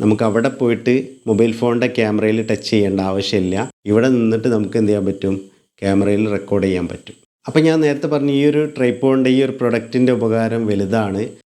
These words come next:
അതിൽ നമുക്ക് മൊബൈൽ ഫോൺ വെക്കാം, ക്യാമറ വെക്കാം, വീഡിയോ എടുക്കാൻ നല്ല സുഖമാണ്. ഒരുപാട് ലെങ്ത് ഉള്ള ട്രൈപോഡാണ്. അതിൻ്റെ ഒരു വീഡിയോ ഞാൻ പറഞ്ഞു ഡിസ്ക്രിപ്ഷനിൽ കൊടുക്കാന്നുള്ളത്, നിങ്ങളെല്ലാവരും പോയി കാണണം. ആ വീഡിയോ കണ്ടു കഴിഞ്ഞാൽ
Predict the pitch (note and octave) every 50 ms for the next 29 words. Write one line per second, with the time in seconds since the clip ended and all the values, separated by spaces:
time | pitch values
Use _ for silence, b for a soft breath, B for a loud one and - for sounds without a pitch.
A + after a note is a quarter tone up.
0 | _ - G#2+ G#2 G#2+ A2+ B2+ B2 A#2+ A#2+ B2+ C3+ A#2 A2 G2+ F#2+ A2 A2+ A2 A2
1 | - A#2+ A#2+ B2+ B2+ A#2+ A2 A2+ - A2+ A#2 B2+ B2+ B2+ - G#2+ G#2 G2+ G2+ G#2
2 | G#2+ A2 A#2 B2 A#2 A2+ A2 A2 A2+ - A2+ A2 A2+ A2+ G#2+ G#2 G2+ G2 A2 A2+
3 | A2+ A2 A2 G#2 - - - B2+ A#2+ A2+ A2 G#2 G2 G2+ G#2 A2+ A2+ - G#2+ G2
4 | G2+ G#2+ G#2 G#2 G#2+ G#2+ G2+ G2+ F2 G#2+ G#2+ G#2+ G#2+ G#2+ G#2+ G2+ G2+ G2 G2+ F#2+
5 | - - A#2 A2+ A2 G#2+ G#2+ G#2 G#2 G2+ G#2 - A2+ A2 G#2 G2 F#2 F#2+ G2+ A2+
6 | A#2 A2+ G#2 G2+ G#2+ A2 A2+ G#2+ G#2 G#2 G2+ G#2 G#2 A2+ A#2 A2+ A2 A2 G#2+ A2
7 | A2 G#2+ G#2 G#2 G#2+ A2+ C3 C3 - _ - G#2 - - - A2 G#2 - - A#2+
8 | A2+ A2+ A#2 A2+ A2+ G2 G2 G2 - A2 A2 A2 A2 G2+ G2+ G2+ G#2 A2 A2 G2+
9 | G2 G2+ G#2 G2+ G2 G2 G2+ G2+ G#2 A2+ A2 A2 G#2+ G#2 G#2 G2+ - - F#2+ F#2+
10 | F#2+ G2 G2+ G2+ G#2 - - - G2+ G2+ F#2+ G2 F#2+ F#2 F2 F#2+ G#2+ G2+ - G2
11 | G2 G2 G2 G#2+ G#2+ G#2 G2+ G2 G2+ G#2